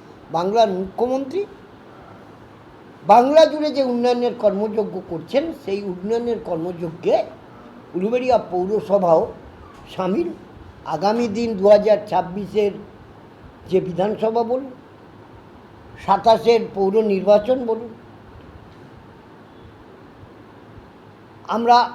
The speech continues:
হাওড়া গ্রামীণে আটটা সিটে, আটটা সিটি বাংলার মুখ্যমন্ত্রী মমতা বন্দ্যোপাধ্যায়ের প্রতিনিধিরা জয়ী হবেন। হাওড়া জেলায় ষোলোটায় ষোলোটা পাবে, আর গোটা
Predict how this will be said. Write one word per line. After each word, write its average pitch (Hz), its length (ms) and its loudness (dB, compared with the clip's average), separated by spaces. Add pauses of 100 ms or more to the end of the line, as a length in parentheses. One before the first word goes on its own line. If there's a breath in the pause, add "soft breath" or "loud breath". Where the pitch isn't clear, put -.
হাওড়া 247 400 8 (160)
গ্রামীণে 226 540 2 (160)
আটটা 202 340 -2
সিটে, 220 320 -4 (180)
আটটা 190 360 0
সিটি 240 420 -8
বাংলার 214 480 2
মুখ্যমন্ত্রী 220 680 -4
মমতা 208 540 0
বন্দ্যোপাধ্যায়ের 196 880 -2
প্রতিনিধিরা 190 680 -4 (560)
জয়ী 190 260 2
হবেন। 220 260 4 (1160)
হাওড়া 247 420 8 (840)
জেলায় 294 440 8 (100)
ষোলোটায় 262 540 6 (100)
ষোলোটা 254 380 4
পাবে, 269 240 -2 (1200)
আর 240 200 6
গোটা 240 320 6